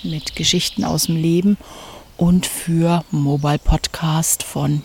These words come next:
Miss Mobile, alles rund um die mobile Content-Erstellung. Ich hab mich heute vorbereitet, in meinem kleinen Studio zu Hause was aufzunehmen.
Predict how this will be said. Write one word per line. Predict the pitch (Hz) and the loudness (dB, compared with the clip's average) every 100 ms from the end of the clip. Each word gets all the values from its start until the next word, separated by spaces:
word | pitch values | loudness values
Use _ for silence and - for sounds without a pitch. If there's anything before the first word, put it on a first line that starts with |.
| - | -2
Miss | 147 147 156 - | 0 2 2 0
Mobile, | 156 151 151 165 165 156 | 0 0 2 2 0 -2
alles | 160 - 165 - | -2 -2 2 2
rund | 165 - 165 180 - - | 0 -2 0 -2 -4 -2
um | 160 170 - - - - | 0 0 -2 -10 -14 -4
die | - | 4
mobile | 170 160 151 156 165 | 6 4 2 0 0
Content-Erstellung. | - 160 160 170 262 202 139 - 147 - - - - - - - - - - - - - - - - - | 0 -2 0 0 0 -2 0 0 0 -2 -4 -8 -14 -20 -18 -16 -16 -18 -20 -20 -20 -20 -20 -20 -20 -14
Ich | - 185 - | -4 -2 -2
hab | - | -2
mich | 320 277 | -2 2
heute | 240 220 | 2 0
vorbereitet, | - 190 214 208 170 180 208 - - | 0 2 2 2 2 4 2 0 -2
in | 214 208 202 | 4 6 6
meinem | 185 170 180 175 | 6 6 4 2
kleinen | - 160 165 180 | -2 0 2 2
Studio | 180 - 170 175 180 170 | 2 -2 0 0 0 0
zu | - - 170 | 0 -2 0
Hause | 175 165 175 185 180 - - | 2 2 2 2 2 0 -14
was | - 156 - | -2 -2 0
aufzunehmen. | - 185 - 202 214 220 220 247 | 0 -2 0 2 4 4 6 4